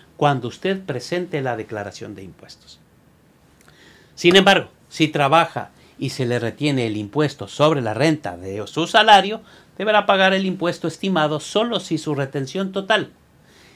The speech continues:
y cualquier crédito fiscal asciende al menos del noventa por ciento del impuesto total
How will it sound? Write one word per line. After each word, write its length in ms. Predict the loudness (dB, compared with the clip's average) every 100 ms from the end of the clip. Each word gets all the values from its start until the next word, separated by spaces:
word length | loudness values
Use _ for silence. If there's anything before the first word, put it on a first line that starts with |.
| _ _
y 180 | -6 -6
cualquier 840 | -6 0 0 0 -4 -2 -2 -2
crédito 540 | -6 -4 -2 -2 -4 -6
fiscal 540 | -6 -8 0 2 2 -2
asciende 640 | -2 -2 -4 0 0 2 2
al 140 | 2
menos 520 | 0 0 0 -2 -6 _ _ _ -2
del 260 | 2 2 2
noventa 560 | 0 0 0 -2 -4
por 160 | -6 -8
ciento 380 | -6 -4 -4 -4
del 160 | -4
impuesto 520 | -8 -4 -4 -4 -8
total 500 | -6 -6 2 2 2